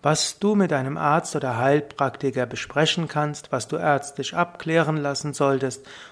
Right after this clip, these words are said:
und welche möglichen Therapien du mit dem Arzt oder Heilpraktiker diskutieren könntest. Und natürlich will diese Podcast-Serie dir helfen,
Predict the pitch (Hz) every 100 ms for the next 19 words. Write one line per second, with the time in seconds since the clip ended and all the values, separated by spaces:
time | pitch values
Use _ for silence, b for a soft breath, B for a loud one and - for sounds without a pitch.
0 | B 196 202 208 190 180 208 170 165 170
1 | - 139 131 - - 175 180 180 175 143
2 | 131 131 127 151 143 156 - 131 123 117
3 | 135 135 - 135 - 143 143 147 - 135
4 | - 147 147 131 127 131 170 - - 120
5 | 107 131 135 - - b b 220 233 -
6 | 117 - 139 135 - - B B B B
7 | 127 117 B B - 131 131 - 151 -
8 | - 139 135 - 147 147 147 139 135 120
9 | 113 135 131 135 127